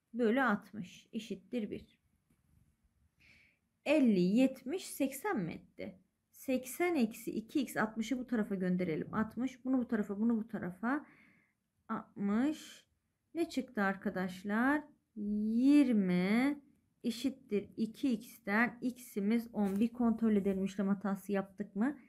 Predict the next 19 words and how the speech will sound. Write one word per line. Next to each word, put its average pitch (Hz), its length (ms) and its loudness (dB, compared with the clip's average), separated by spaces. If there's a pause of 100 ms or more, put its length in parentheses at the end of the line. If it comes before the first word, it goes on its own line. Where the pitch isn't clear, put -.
(240)
Yazıyorsunuz 220 680 2
sonra, 202 300 2
"Hocam 208 360 4
şurası 196 440 0
yanlış, 180 480 -4
burası 190 320 -8
yanlış." 175 560 -6 (320)
Bir 269 120 -6
küçük 320 320 -4
yer 294 200 6
kaçırdık 285 500 0
mı 220 100 -2
arkadaşlar, 202 680 -2
biliyorsunuz. 233 640 0 (1120)
Ee, 185 600 -4
bizde 247 680 2 (260)
bitiyor 226 420 -2
her 165 260 -4
şey. 214 460 -6